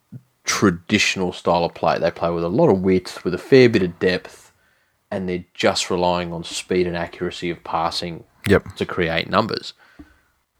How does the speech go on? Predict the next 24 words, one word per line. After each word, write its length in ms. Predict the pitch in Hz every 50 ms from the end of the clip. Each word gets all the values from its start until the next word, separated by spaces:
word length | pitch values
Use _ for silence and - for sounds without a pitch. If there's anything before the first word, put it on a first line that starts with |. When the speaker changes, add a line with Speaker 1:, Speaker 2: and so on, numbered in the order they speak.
| _ _ _
Speaker 1:
When 180 | 110 107 98
Keary's 600 | 92 - - - - 117 117 147 175 156 120 98 -
there 220 | 98 90 87 87
and 100 | 85 85
they're 100 | 87 90
playing 440 | - _ - - 101 107 113 110 101
down 220 | 92 92 87 87
that 160 | 80 76 71 -
short 320 | - - 95 90 95 -
side, 200 | - 76 64 -
they, 160 | - 113 110 - _ _ _ _ _ _
they, 160 | - 123 151
they 300 | 147 - - 127 156 185
run 280 | 160 131 120 104 98 95
a 60 | 92
short 360 | 92 - - - 90 87 - -
side 340 | - - - - - - - _ _ _ _ _ _ _ _ _ _ _ _ _
when 120 | - 110 98
they 120 | 95 90
go 140 | 87 85 82
left. 540 | 82 87 90 87 - - - - - - - _ _ _ _ _ _ _ _ _ _ _ _ _ _ _ _ _ _ _ _ _ _ _ _ _
Better 180 | 113 117 135 151
than 100 | 147 120
almost 380 | 107 101 92 85 85 - -